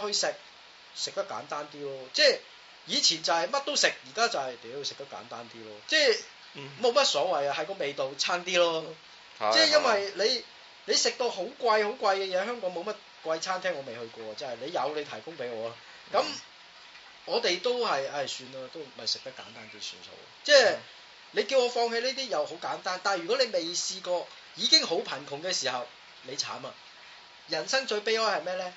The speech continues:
Speaker 1: 你有錢唔識得享受。第二樣嘢就係你冇錢又好想去享受。
Speaker 2: 係，即係呢，你，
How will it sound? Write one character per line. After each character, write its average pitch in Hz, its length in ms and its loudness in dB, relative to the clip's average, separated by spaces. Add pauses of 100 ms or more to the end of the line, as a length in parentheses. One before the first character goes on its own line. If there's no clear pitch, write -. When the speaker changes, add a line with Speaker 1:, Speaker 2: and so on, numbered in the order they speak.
(100)
Speaker 1:
你 147 180 -8
有 127 240 -4
錢 - 200 -2
唔 - 300 -18
識 175 120 -4
得 175 140 -6
享 123 100 -8 (120)
受。 120 120 -10 (680)
第 175 80 0
二 175 60 4
樣 180 320 -2
嘢 170 220 0 (160)
就 160 100 -2
係 151 60 4
你 156 120 0
冇 151 200 -4
錢 143 240 0
又 135 100 0
好 135 120 0 (120)
想 175 260 8
去 185 140 6
享 143 180 6
受。 127 340 6 (280)
Speaker 2:
係， 117 280 2
即 180 120 2
係 160 80 6
呢， 160 360 8
你， 120 520 2